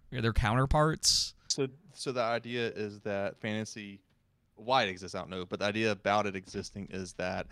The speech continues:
Speaker 1: it correlates directly with the human, uh, girls that play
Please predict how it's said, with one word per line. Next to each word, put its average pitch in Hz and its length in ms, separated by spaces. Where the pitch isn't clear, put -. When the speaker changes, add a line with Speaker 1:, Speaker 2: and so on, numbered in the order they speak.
Speaker 1:
it 98 160
correlates 104 460
directly 98 560
with 95 360
the 98 80
human, 95 680
uh, 92 280
girls 98 540
that - 240
play 92 320